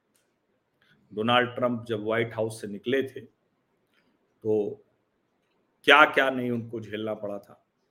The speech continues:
उनके ऊपर बहुत कुछ आरोप लगे थे। Twitter जैसी संस्थाओं ने भी उनको, Twitter,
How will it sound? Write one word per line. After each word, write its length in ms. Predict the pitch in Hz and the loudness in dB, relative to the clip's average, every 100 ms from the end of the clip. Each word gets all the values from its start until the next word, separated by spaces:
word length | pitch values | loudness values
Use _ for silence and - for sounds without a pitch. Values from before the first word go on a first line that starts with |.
| _ | _
उनके 260 | 117 113 113 | -12 -8 -4
ऊपर 540 | 110 104 - - - _ _ _ _ - | -6 -6 -8 -10 -14 _ _ _ _ -6
बहुत 560 | 117 117 160 180 180 175 | -4 2 6 6 2 -6
कुछ 180 | 139 131 | -8 -2
आरोप 400 | 120 127 131 123 | 0 0 -2 -4
लगे 220 | 113 113 | -4 -6
थे। 340 | 113 - _ _ _ _ _ _ _ _ _ _ _ _ _ _ _ _ _ _ - | -8 -18 _ _ _ _ _ _ _ _ _ _ _ _ _ _ _ _ _ _ -2
Twitter 420 | 147 180 220 226 | 0 6 8 8
जैसी 420 | 185 175 175 214 | 4 2 2 -6
संस्थाओं 720 | 208 - 147 143 - 147 175 208 | -6 -6 -8 -10 -4 0 0 0
ने 160 | 196 | -2
भी 60 | 165 | -4
उनको, 300 | 165 160 170 | -6 -6 -8
Twitter, 380 | 147 135 160 | -8 -4 -2